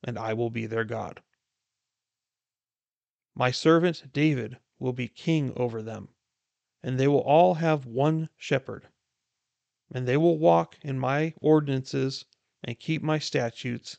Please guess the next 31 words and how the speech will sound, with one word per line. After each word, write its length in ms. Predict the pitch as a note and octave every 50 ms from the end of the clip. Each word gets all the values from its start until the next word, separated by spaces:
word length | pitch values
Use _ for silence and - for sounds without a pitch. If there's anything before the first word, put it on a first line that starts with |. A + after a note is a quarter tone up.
| _ _ _
and 140 | C3+ C3 B2+
observe 460 | A#2+ B2 B2 B2 B2+ B2 A#2+ A#2 A#2
them. 260 | G#2+ G#2 A2+ A2 - _ _ _ _ _ _ _ _ _ _ _ _ _ _ _ _ _ _ _ _ _ _ _ _ _ _ _ _ _ -
They 120 | C3 C3+
will 160 | C3 B2+ B2 A#2+
live 240 | C3 D3 D#3+ D#3
on 160 | F3 E3+ E3+ E3+
the 100 | E3+ D#3
land 440 | C#3 B2+ B2 B2 B2 B2+ B2 A#2 _ _ _ _ _ _ _ - -
that 160 | B2+ B2 A#2+
I 80 | A#2 A#2
gave 320 | A2+ B2 B2+ C3+ C3+ C3
to 120 | - B2+
Jacob 540 | A#2+ B2 - C3+ C#3+ C#3 - D3+ D3 C#3+ - _ _ -
my 120 | C3 B2+
servant, 560 | - - - C3+ A#2+ A2 A2 - - - - _ _ _ _ _ _ _ _ _ _ _ _ _ -
in 160 | - C3 B2+
which 300 | B2+ C3 B2+ - - -
your 100 | B2+ B2+
fathers 480 | - - C#3 B2+ C3 B2+ C3+ B2 - C3
lived, 400 | C3+ C3+ A2+ D#2 - - - - _ _ _ _ _ _ _ _ _ _ _ _ _ _ _ _
and 160 | B2 A#2+ A#2+
they 80 | A#2 B2+
will 240 | B2+ C#3 D3+ D#3+ E3
live 200 | F3 F#3 D#3 C#3+
on 180 | A#2 E2+ -
it, 200 | - - - - _ _ _ _ _ _ _ _ _ _ -
they 440 | B2+ B2+ C#3+ D#3 D#3+ E3+ E3+ E3 - _ _
and 160 | - B2 A#2+
their 100 | A2 G#2+
sons 600 | - - - D3 C3+ C#3 C#3 C#3 C#3+ C#3+ C3+ -